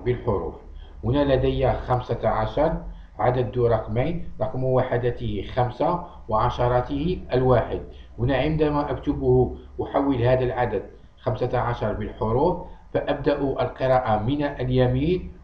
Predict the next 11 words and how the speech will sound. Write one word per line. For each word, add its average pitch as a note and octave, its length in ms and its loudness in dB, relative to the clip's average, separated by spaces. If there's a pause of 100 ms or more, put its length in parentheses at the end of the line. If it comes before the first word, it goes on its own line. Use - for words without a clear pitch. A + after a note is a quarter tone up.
وأبدأ C3 480 0
الكتابة C#3+ 580 0
بحرف D3 640 2
الوحدات، C3+ 720 0 (2250)
أي D#3+ 220 2
خمسة، A#2+ 580 -2 (420)
ثم D#3 440 2 (120)
تليها D3+ 560 2
العشرة، C3 600 0 (840)
أي G2 160 -6
خمسة، C3+ 640 2